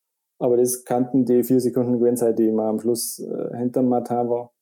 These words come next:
Wobei ich glaub, dass, äh, wenn ich vier Sekunden einfach eine schnellere Zeit gehabt hätte,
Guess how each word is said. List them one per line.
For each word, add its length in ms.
Wobei 340
ich 100
glaub, 340
dass, 760
äh, 720
wenn 140
ich 120
vier 100
Sekunden 340
einfach 200
eine 80
schnellere 360
Zeit 240
gehabt 220
hätte, 220